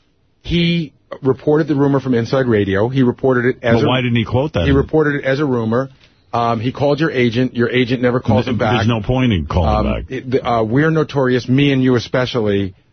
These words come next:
Speaker 1: for pawning him off to your agent.
Speaker 2: That's
Speaker 1: um,
Speaker 2: right.
Speaker 1: who never calls him back. So how
Speaker 2: Yeah.
Speaker 1: could, you know,
Speaker 2: Sorry, it's not my job to respond to every article that he
Speaker 1: if,
Speaker 2: wants to write.
Speaker 1: if you go back a long time ago, before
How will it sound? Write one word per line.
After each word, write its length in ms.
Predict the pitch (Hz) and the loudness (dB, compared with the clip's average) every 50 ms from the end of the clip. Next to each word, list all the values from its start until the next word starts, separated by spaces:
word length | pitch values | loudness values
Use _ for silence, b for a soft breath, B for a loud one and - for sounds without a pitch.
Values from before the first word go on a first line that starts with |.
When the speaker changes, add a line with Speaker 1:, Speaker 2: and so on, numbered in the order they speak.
| _ _ - | _ _ -2
Speaker 1:
for 220 | - 131 120 113 - - - - - | 0 0 0 0 -2 -8 -18 -16 -8
pawning 260 | - 143 143 143 143 139 | -4 -2 -2 0 0 0
him 80 | 131 | 0
off 220 | 127 123 123 123 - | 0 -2 -2 -4 -6
to 100 | - 127 | -6 -4
your 240 | 117 120 123 131 123 | 0 2 2 2 2
agent. 480 | 120 117 117 110 98 117 120 120 - _ _ _ _ _ _ _ - | 0 -2 -2 0 0 0 -2 -2 -4 _ _ _ _ _ _ _ -2
Speaker 2:
That's 160 | 127 135 117 117 123 | 0 0 0 0 0
Speaker 1:
um, 40 | |
Speaker 2:
right. 180 | 180 190 202 196 | 0 0 0 0
Speaker 1:
who 40 | 143 147 | 2 2
never 160 | 139 131 139 | 0 0 -2
calls 280 | - - 147 139 127 139 | -2 -2 -2 0 -2 -2
him 80 | 127 | -2
back. 240 | 113 127 120 120 - | -2 -2 -2 -2 -2
So 120 | - - 220 | 0 0 2
how 100 | 233 247 | 2 2
Speaker 2:
Yeah. 140 | 240 190 131 | 0 0 0
Speaker 1:
could, 80 | - 80 | 0 0
you 40 | 127 | 0
know, 120 | 120 120 | 0 0
Speaker 2:
Sorry, 440 | 113 - 202 226 240 233 185 127 117 | 0 0 0 0 0 0 2 2 0
it's 120 | 120 - | 0 0
not 120 | 190 202 202 | 0 0 2
my 180 | 196 202 202 165 | 2 2 2 2
job 380 | 131 156 185 208 208 170 123 | 2 2 2 2 0 0 0
to 60 | 131 | 0
respond 460 | 120 127 131 - - 156 170 185 180 135 | 0 0 0 -2 -2 -2 0 2 2 2
to 60 | 107 | 2
every 320 | 101 104 110 127 123 123 | 2 2 2 2 2 2
article 560 | - 113 123 147 180 190 147 - 67 65 64 | 2 0 0 0 0 0 -2 -2 -4 -4 -2
that 80 | 78 - | 0 0
he 60 | - | 0
Speaker 1:
if, 40 | 87 | 2
Speaker 2:
wants 200 | 92 98 98 - | 2 0 0 0
to 60 | 113 | 0
write. 300 | 110 123 147 165 - - - | 0 2 2 0 0 0 -2
Speaker 1:
if 120 | 135 - | -2 0
you 80 | 139 151 | 0 0
go 220 | 120 160 170 185 | 0 0 0 0
back 340 | 175 147 170 156 156 151 - | 0 0 -2 -2 -2 -4 -4
a 60 | 143 | -4
long 240 | 131 131 139 147 147 135 | -2 -2 0 -2 -2 -2
time 300 | 151 151 151 151 147 143 | -2 -2 0 0 0 0
ago, 260 | 117 113 107 104 95 | 0 0 0 0 0
before 720 | 90 110 - - 139 139 135 135 131 127 127 123 123 - | -2 -6 -6 -2 0 2 2 4 4 2 2 2 0 -2